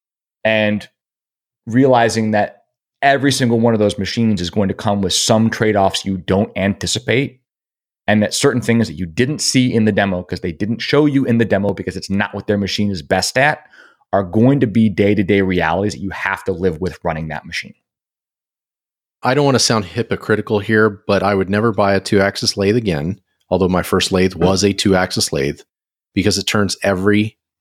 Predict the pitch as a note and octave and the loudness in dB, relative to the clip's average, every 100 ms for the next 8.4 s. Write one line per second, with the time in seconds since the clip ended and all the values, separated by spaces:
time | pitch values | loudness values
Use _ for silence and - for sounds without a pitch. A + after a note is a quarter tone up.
0 | _ - G#2+ - F#2+ F#2 F2+ F2 G2 F#2+ | _ -4 -2 0 2 2 0 -2 -2 0
1 | F2+ F2 F#2+ E2+ - F2+ F2+ - - F#2+ | -2 0 -4 -6 -2 0 -2 -6 -4 0
2 | E2+ F2+ - - - D#2 D#2+ - _ _ | 2 2 -2 -10 -4 -2 -2 -6 _ _
3 | _ _ _ _ _ - G#2+ G#2 B2 B2 | _ _ _ _ _ -2 0 2 2 2
4 | A2+ _ _ _ - G#2+ G2+ G2 F2+ F#2+ | -4 _ _ _ -4 0 2 2 0 -2
5 | - - G#2+ F#2 G2+ B2 D3+ C3+ G2 D#2+ | -4 -6 -4 -2 2 2 4 2 0 -2
6 | D2 - _ - G2+ B2 B2+ A#2 G2+ F#2 | -8 -16 _ -4 0 2 4 2 0 -4
7 | _ _ _ _ _ _ _ _ F2 F2+ | _ _ _ _ _ _ _ _ -6 0
8 | F#2+ E2+ D2+ | 2 2 -2